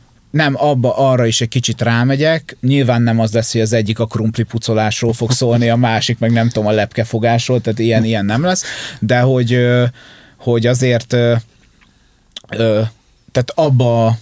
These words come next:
úgymond, ha lehet ilyen nagy szavakkal dobozni, hogy amerikai szellembe próbálom arra vinni az angol szöveget, ami, ami stengbe úgy ott van, meg inkább azt az érzetet sugallja, a magyar meg megmarad a szokásos ilyen N F R-es, ö,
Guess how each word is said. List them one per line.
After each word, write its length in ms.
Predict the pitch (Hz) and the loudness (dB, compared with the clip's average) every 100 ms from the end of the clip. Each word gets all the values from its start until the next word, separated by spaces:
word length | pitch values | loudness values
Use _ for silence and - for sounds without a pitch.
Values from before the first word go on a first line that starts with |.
| - _ _ _ - | -8 _ _ _ -6
úgymond, 500 | 117 113 113 110 - _ _ - | 0 2 2 0 -4 _ _ -8
ha 100 | 110 | -4
lehet 320 | 120 120 113 | 0 0 0
ilyen 120 | 113 | 0
nagy 160 | 117 113 | 0 0
szavakkal 360 | - 110 113 107 | -2 -4 -2 -4
dobozni, 360 | 113 117 107 | 0 0 0
hogy 120 | 110 - | -4 -2
amerikai 560 | 120 110 101 104 104 | 0 0 -2 -4 -4
szellembe 720 | 107 - 113 151 170 151 143 - - | -4 -2 -2 -2 -2 -2 -2 -6 -6
próbálom 520 | 120 110 104 107 110 | -2 0 0 0 0
arra 320 | 104 110 104 | 0 0 0
vinni 360 | 101 101 101 104 | -2 -2 0 0
az 160 | 98 | -2
angol 300 | 107 101 98 | -2 -2 -4
szöveget, 460 | 101 127 120 110 107 | -4 -2 0 0 -2
ami, 280 | 107 110 110 | -2 0 0
ami 200 | 107 110 | 0 -2
stengbe 480 | - 110 101 98 101 | -2 -2 -2 -2 -2
úgy 180 | 101 | -2
ott 160 | 107 107 | -2 -4
van, 200 | 104 98 | -4 -4
meg 140 | 101 | -2
inkább 380 | 104 107 101 95 | -2 -2 -2 -4
azt 220 | 98 - | -4 -6
az 120 | 104 117 | -6 -2
érzetet 440 | 104 110 107 101 | -2 -4 -6 -6
sugallja, 520 | - 156 185 156 131 123 - - | -6 -4 -2 0 0 -2 -10 -4
a 80 | |
magyar 360 | 143 127 117 113 | 0 2 2 2
meg 180 | 117 110 | 0 0
megmarad 520 | 113 107 107 107 101 | 0 0 0 -2 -4
a 40 | |
szokásos 680 | 104 90 - 90 101 95 - | -6 -6 -6 -6 -6 -8 -8
ilyen 160 | 90 90 | -6 -6
N 180 | 87 | -6
F 120 | 87 87 | -8 -8
R-es, 380 | 90 - - | -6 -6 -8
ö, 60 | - | -10